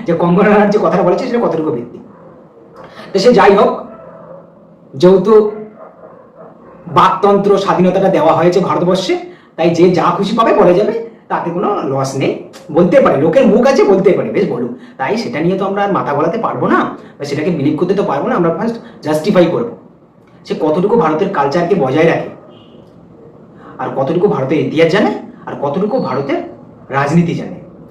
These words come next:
তো যাই হোক, বিজেপি বলে, ভাই, বিজেপি সব কিছু পারে, ব্যাস করে দিয়েছে, কঙ্গনা রানাওয়াটকে লোকসভা ক্যান্ডিডেট করে দিয়েছে, ব্যাস ও যা আছে মুখে বলে দিচ্ছে।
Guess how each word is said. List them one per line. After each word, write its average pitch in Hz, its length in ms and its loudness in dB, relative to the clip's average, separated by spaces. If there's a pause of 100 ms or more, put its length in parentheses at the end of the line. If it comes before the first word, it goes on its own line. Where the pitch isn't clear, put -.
(180)
তো - 80 -10
যাই 240 160 6
হোক, 262 160 6
বিজেপি 247 280 2 (100)
বলে, 226 200 2
ভাই, 196 120 0 (100)
বিজেপি 202 320 0
সব 170 180 0
কিছু 190 180 -2
পারে, 180 200 -2 (560)
ব্যাস 294 200 4
করে 247 180 6
দিয়েছে, 240 260 6
কঙ্গনা 226 220 0
রানাওয়াটকে 214 360 2
লোকসভা 196 280 2
ক্যান্ডিডেট 190 320 0
করে 285 100 4
দিয়েছে, 440 260 2
ব্যাস 185 200 2
ও 165 60 2
যা 160 140 2
আছে 214 260 2
মুখে 233 160 2
বলে 254 200 6
দিচ্ছে। 339 180 -2